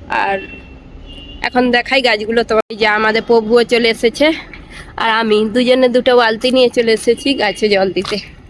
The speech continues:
আর গাছগুলো সব লাল হয়ে যাচ্ছে, যতই জল দিচ্ছি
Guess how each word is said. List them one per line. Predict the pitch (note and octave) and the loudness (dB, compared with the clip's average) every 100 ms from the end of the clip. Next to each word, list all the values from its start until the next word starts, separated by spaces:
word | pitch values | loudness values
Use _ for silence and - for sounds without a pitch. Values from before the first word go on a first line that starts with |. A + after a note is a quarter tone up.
| - - - - - - - | -20 -20 -20 -20 -20 -20 -8
আর | - | -2
গাছগুলো | A#3 A3 G#3+ A3+ A#3+ B3 | 0 0 -2 -2 2 2
সব | B3+ A#3+ | 2 0
লাল | A3+ G#3 G#3 | 0 0 -2
হয়ে | A#3 A#3 | 0 0
যাচ্ছে, | A#3 A3+ - C#4 D4+ - - - - - - - - - - - - - - - | 0 -2 0 0 0 -4 -20 -20 -20 -20 -20 -20 -20 -20 -20 -20 -20 -20 -20 -2
যতই | A#3+ A3+ - D4+ | 0 2 2 2
জল | D4 C#4+ D4 | 4 4 4
দিচ্ছি | D4+ C#4+ - | 0 0 0